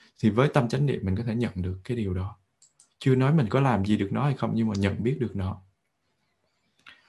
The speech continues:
Và ái dục á, ái có nghĩa là yêu là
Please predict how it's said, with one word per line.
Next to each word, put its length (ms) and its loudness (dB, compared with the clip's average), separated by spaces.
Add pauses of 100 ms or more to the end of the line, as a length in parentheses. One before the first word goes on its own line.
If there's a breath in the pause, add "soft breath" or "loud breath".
(120)
Và 480 4
ái 260 2
dục 260 4
á, 100 2 (760)
ái 200 2
có 120 0
nghĩa 160 4
là 280 0
yêu 260 4
là 100 0